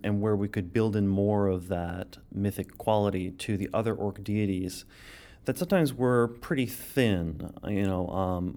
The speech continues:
in, you know, Bogtru was the big dumb orc god at the, who was worshipped because he's the strong big dumb orc. And what is he? He's, he's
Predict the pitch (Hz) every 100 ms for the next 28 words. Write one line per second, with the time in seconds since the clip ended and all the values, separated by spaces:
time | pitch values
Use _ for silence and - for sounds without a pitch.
0 | - - 90 98 98 101 - 110 98 95
1 | 120 123 - 107 101 92 92 - 101 101
2 | 95 95 90 101 87 - 98 95 98 92
3 | 92 92 - 92 92 92 87 - 87 117
4 | - - - - 104 98 87 98 92 -
5 | - 104 101 90 - - - - - -
6 | - - 107 101 - 104 - 113 107 104
7 | 95 95 110 101 101 101 90 - 92 98
8 | 107 113 110 104 95 95 101 98 - -
9 | -